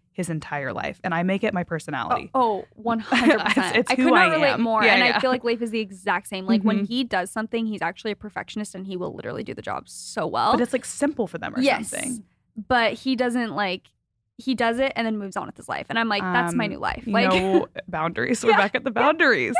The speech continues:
Speaker 1: Shit. <laughs> We are not good at this.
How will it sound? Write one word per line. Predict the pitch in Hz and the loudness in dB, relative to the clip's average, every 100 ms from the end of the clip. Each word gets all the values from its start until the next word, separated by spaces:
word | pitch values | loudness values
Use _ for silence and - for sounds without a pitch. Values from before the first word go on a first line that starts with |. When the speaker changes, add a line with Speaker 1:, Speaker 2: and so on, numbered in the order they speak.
| 906 932 855 855 | 4 4 2 -2
Speaker 1:
Shit. | - - 302 - 262 - - _ - _ | -4 2 2 2 -2 -4 -4 _ -20 _
<laughs> | 403 415 381 339 | 2 4 2 0
We | 226 | 0
are | 254 | 0
not | 240 202 196 | 2 2 2
good | 185 175 | -2 -8
at | - | -2
this. | 240 302 - | 0 0 -4